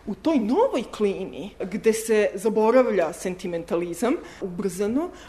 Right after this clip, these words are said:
a, postojali su ljudi koji su to doživjeli kao svet post istine. E, od njih je najpoznatija Madame de Stael i ona je napisala čak hiljadu osamsto,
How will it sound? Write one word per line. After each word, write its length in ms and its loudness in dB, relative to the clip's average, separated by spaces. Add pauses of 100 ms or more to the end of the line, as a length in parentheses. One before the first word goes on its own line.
a, 120 -4
postojali 640 0
su 180 -8
ljudi 520 0 (200)
koji 220 2
su 260 -2 (220)
to 140 4
doživjeli 640 -2
kao 280 -4
svet 440 -8 (180)
post 340 -8
istine. 460 -12 (420)
E, 140 -4
od 140 2
njih 240 0
je 60 -2
najpoznatija 800 -4
Madame 460 -4
de 60 -6
Stael 400 -2 (460)
i 200 -2
ona 200 0
je 60 0
napisala 500 -4
čak 220 -8
hiljadu 320 -6
osamsto, 420 -4